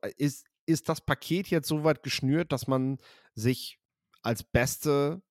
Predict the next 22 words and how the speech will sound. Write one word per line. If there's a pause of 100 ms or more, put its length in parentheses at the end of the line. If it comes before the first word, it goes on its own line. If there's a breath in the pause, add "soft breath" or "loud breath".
(340)
als
beste
Conference
der
Liga
demnächst (400)
stellen
kann?
Also,
dass
man
das
schafft, (400)
endlich (180)
aus
dem
Schatten
der
S
E
C
rauszugehen?